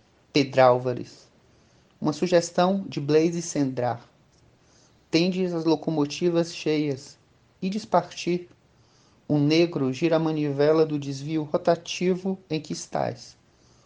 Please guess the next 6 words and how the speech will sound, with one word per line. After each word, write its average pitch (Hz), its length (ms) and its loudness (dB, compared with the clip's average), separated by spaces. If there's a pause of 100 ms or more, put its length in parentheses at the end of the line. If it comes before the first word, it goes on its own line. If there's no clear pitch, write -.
(100)
O - 80 -4
menor 147 280 0
descuido 185 720 -2 (400)
vos 165 160 -4
fará 151 240 4
partir 180 720 -2